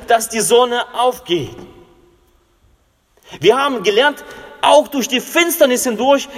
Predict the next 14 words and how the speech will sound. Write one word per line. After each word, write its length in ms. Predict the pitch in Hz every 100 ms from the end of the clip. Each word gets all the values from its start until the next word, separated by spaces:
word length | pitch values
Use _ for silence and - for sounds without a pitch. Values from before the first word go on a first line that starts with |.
| -
wir 240 | 294 233
wissen, 380 | 320 339 349 311
die 100 | 277
Sonne 380 | - 247 269 269
geht 320 | 214 247 -
auf. 320 | 247 247 214 - - - - - _ _ _ _ _ _ _ _ _ _ _ _ _ _ _ _ _ _ _ _ _ _ _ _ _ _ _ _ _
Diese 220 | 120 113
Geschichte 480 | 113 113 - 127 110 - - _
lehrt 240 | 110 113 110
uns 220 | 110 -
ebenso. 600 | 131 107 95 - - - _ _ _ _ _ _ _ _ _ _ _
Siehe 520 | - 107 117 156 175 - - _ _ _ _ _ _ _ -
durch 200 | 123 -
das 240 | 127